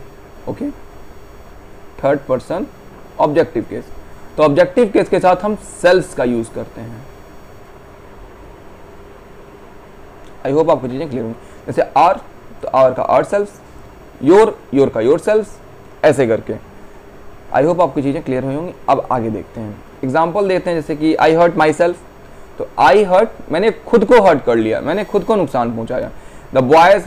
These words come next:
hide", Sorry, ये देखिए ये hide का second form होता है, ठीक है,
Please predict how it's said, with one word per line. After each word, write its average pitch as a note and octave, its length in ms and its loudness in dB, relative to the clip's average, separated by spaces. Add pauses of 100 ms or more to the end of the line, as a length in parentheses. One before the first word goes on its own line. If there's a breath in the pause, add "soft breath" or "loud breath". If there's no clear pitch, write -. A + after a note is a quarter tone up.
(240)
hide", D3 240 4 (340)
Sorry, B2 140 0
ये B2+ 180 2
देखिए D#3 200 2
ये C#3+ 160 2
hide D#3+ 320 2
का F3+ 80 2
second D#3+ 320 -4
form A#2+ 160 -4
होता A2+ 220 -8
है, A2 180 -12
ठीक D#3+ 120 -4
है, F3 140 0